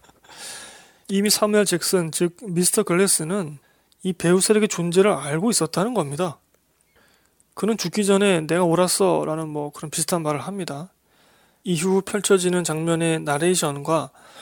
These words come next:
영화 엔딩씬에서 미스터 글래스의 어머니 대사로 이 영화, 즉 이 사건은 끝이 아니라 시작이라는 식으로 설명합니다.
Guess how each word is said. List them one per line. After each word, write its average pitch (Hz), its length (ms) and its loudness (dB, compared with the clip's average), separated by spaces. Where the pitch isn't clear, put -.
영화 170 260 2
엔딩씬에서 175 800 0
미스터 160 340 0
글래스의 170 460 0
어머니 160 340 0
대사로 160 600 0
이 180 140 -2
영화, 147 300 2
즉 180 240 -4
이 202 100 -2
사건은 202 680 -2
끝이 - 440 -2
아니라 202 460 -2
시작이라는 220 720 0
식으로 196 400 -2
설명합니다. 175 640 -6